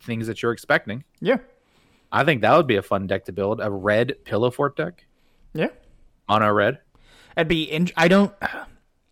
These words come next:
Speaker 2: the f-, just saying a,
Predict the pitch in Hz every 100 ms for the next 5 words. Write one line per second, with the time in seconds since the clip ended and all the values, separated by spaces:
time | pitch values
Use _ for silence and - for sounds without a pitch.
0 | - - _ _ _ _ _ _ _ _
1 | _ - 185 151 - 180 - 175 - 190
2 | 185 202 196 175